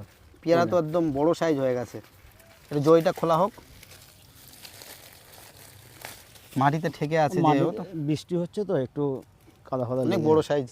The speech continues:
Speaker 1: নাকি?
Speaker 2: হ্যাঁ, বেশ বড় সাইজ হয়েছে।
Speaker 1: আচ্ছা, চলুন বন্ধুরা আমরা ভিতরে আরও দেখব। প্রতিটা গাছে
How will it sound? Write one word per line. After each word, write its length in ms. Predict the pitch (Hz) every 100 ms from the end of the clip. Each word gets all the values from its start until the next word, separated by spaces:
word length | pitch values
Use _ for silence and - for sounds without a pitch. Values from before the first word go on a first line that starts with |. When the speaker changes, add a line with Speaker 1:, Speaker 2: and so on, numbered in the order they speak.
| 139
Speaker 1:
নাকি? 240 | 165 170 - -
Speaker 2:
হ্যাঁ, 140 | 120 117
বেশ 200 | 143 123
বড় 160 | 123 113
সাইজ 240 | - 107
হয়েছে। 280 | 110 101 104 - _ - - -
Speaker 1:
আচ্ছা, 220 | 113 113 - _ _
চলুন 260 | - 156 156
বন্ধুরা 300 | 160 165 160
আমরা 180 | 156
ভিতরে 360 | 147 131 156 151
আরও 200 | 147 147
দেখব। 380 | 143 139 131 185 - - - _
প্রতিটা 420 | 196 208 - 240
গাছে 480 | 196 175 - 202 208